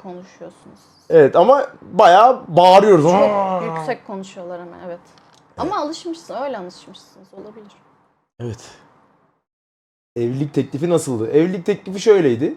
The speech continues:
Speaker 2: Normalde ilk başta evlilik teklifini ben, ee,
Speaker 1: Balon.
Speaker 2: Balon değil. Balondan önce planım vardı. Ben normalde Kore'de yapmak istiyordum. Başak Kore'yi çok sevdiği için zaten hep bir Kore'ye gitme planımız olduğu için Kore'ye gidip orada yapacaktık. Tamam mı?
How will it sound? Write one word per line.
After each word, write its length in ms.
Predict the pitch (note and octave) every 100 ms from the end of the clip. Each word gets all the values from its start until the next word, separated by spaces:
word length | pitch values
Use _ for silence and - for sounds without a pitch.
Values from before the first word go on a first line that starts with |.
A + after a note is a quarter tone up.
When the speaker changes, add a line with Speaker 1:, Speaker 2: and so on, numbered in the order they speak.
| -
Speaker 2:
Normalde 460 | C#3+ E3 F3+ F3 G3
ilk 120 | -
başta 220 | F#3 C#3+
evlilik 300 | F3 F3 F3
teklifini 400 | F3 E3 C3 E3
ben, 180 | F3 F#3 - _ _ _ _ _ _ -
ee, 760 | C3 B2+ B2 A#2+ A#2 A2+ A2+ A2 _ _ _ -
Speaker 1:
Balon. 340 | G#3 G3 F3+ F#3 _ _ _ _ _ _ -
Speaker 2:
Balon 320 | C3+ C#3+ C#3+
değil. 260 | C#3+ A2+ F#2
Balondan 320 | B2 C#3+ D3
önce 160 | C#3+ F3+
planım 320 | D3+ C#3+ C3
vardı. 200 | A2 G2
Ben 180 | D#3+ D#3+
normalde 420 | D#3 C#3 D3 -
Kore'de 280 | F#3 F#3 F3
yapmak 260 | D#3 D#3
istiyordum. 300 | A2 C#3 B2
Başak 300 | C#3+ D#3 D#3
Kore'yi 220 | D#3+ D#3+ D#3
çok 180 | E3+
sevdiği 320 | - E3 D#3+ D3+
için 240 | G#3+ B3 _ - - -
zaten 280 | F3 F3+ F#3+
hep 140 | F#3
bir 60 | F#3
Kore'ye 280 | F#3 F#3
gitme 260 | F3+ E3 F#3+
planımız 340 | F3 F3+ F#3+
olduğu 240 | F#3 F#3 G3
için 360 | E3+ G#3+ C#4+ - _ _ _
Kore'ye 320 | - A#3 A#3 A3
gidip 220 | G3+ -
orada 240 | A#3+ A#3
yapacaktık. 680 | G#3 D#3 C3+ - - - _ _ -
Tamam 320 | D#3 A3+ G#3
mı? 120 | C3+